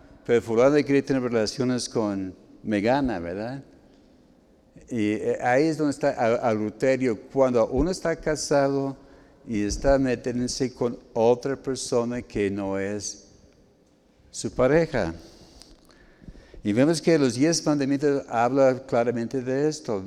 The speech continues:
A ver, a ver, ¿cuántos pueden nombrar los diez mandamientos? Uno de ellos es, "No cometerás adulterio", ¿verdad? Porque habla pr-, primero de,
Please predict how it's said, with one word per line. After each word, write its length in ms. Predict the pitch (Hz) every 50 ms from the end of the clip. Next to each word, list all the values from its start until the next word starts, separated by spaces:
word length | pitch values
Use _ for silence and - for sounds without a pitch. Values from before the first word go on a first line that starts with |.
| -
A 120 | 98 101 107
ver, 200 | 113 120 120 - - - - - - - - - _ _ _ _ _ _ - - -
a 80 | 98
ver, 240 | 98 98 95 - - -
¿cuántos 280 | - - 123 139 143 151
pueden 220 | 143 156 156 151
nombrar 320 | 139 135 127 120 127 131 123
los 200 | 123 113 101 101
diez 220 | 113 113 113 - -
mandamientos? 1040 | 117 110 104 107 107 107 113 123 127 127 123 - - 107 98 92 92 95 - - - - _ _ _ _ _ _ _ _ _ _ _ _ _ _ _ _ _ _ _ _ _ _ _ _ _ _ _ _ _ _ _ _ _ _ _ _
Uno 260 | - 107 117 120 156 175
de 100 | 160 156
ellos 180 | 156 160 160 156
es, 580 | 147 135 127 123 123 - - - - - - - - - - - - - - - - - - -
"No 380 | 101 101 110 123 135 143 143
cometerás 800 | 143 147 131 131 123 - - 123 117 113 120 120 123 120 - - -
adulterio", 840 | - 120 104 101 98 95 95 92 - 135 135 147 147 139 120 98 80
¿verdad? 420 | 82 82 90 95 101 110 120 131 117 - - - - - - - - - - - _ _ -
Porque 220 | - - - 123 120
habla 340 | - 120 113 117 143 156 147
pr-, 180 | 151 - 117 - -
primero 420 | - 123 107 110 123 123 135 123
de, 500 | 113 104 101 98 98 92 90 90 92 92